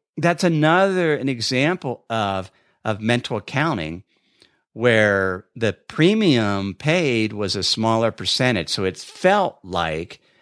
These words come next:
I was paying less. Behavioral economics is, and I referred to it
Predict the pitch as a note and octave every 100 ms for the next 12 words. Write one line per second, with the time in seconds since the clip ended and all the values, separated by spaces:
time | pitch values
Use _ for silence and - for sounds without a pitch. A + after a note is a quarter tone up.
0 | _ _ F#2 F2+ F2 E2 - F#2 D#2+ D2+
1 | C#2 C#2 G#1+ G1+ - - _ _ _ _
2 | _ _ _ _ _ _ _ _ _ _
3 | _ _ _ C3+ C3+ F#3 A3+ G#3+ E3 E3
4 | C#3 A#2+ G#2+ F#2+ F2 F2 - - _ _
5 | _ _ - G2+ F2+ E2+ E2+ - A2 G2
6 | F2+ - F#2+ F#2+ - F#3 E3+ - B2+ A2
7 | G2+ G2